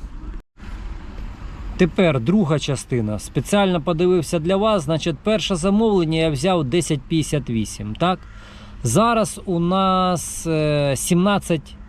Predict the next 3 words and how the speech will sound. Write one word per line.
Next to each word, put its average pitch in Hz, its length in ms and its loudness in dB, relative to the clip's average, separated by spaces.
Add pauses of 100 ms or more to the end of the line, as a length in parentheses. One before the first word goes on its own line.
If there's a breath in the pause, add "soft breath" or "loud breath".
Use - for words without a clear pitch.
(380)
тринадцять. 131 800 2
Таким 202 340 4
чином, 226 600 2